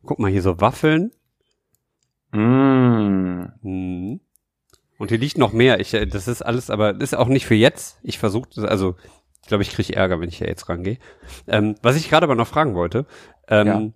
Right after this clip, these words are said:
Speaker 1: w-, war das denn wenigstens ein richtiger Feueralarm oder war das nur so ein,
Speaker 2: Nee.
Speaker 1: ja, so eine Übung?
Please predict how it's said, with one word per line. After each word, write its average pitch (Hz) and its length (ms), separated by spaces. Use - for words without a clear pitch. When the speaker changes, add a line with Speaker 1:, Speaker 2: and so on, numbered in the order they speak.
Speaker 1:
w-, 107 160
war 120 120
das 139 120
denn 123 100
wenigstens 131 360
ein 101 60
richtiger 156 400
Feueralarm 185 640
oder 151 320
war 139 100
das 143 180
nur 147 140
so 135 140
ein, 131 240
Speaker 2:
Nee. 104 100
Speaker 1:
ja, 107 240
so 117 100
eine 123 100
Übung? 95 440